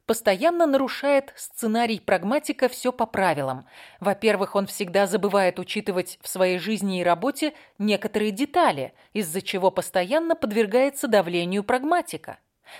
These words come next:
Во-вторых, даже когда прагматик пытается убедить социолога следовать правилам, обаятельный болтун его не слушает и не слышит,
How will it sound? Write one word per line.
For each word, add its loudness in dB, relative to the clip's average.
Во-вторых, -4
даже -2
когда 0
прагматик 0
пытается -2
убедить -4
социолога 0
следовать -2
правилам, 4
обаятельный 0
болтун 2
его 0
не 0
слушает 0
и 0
не -2
слышит, -4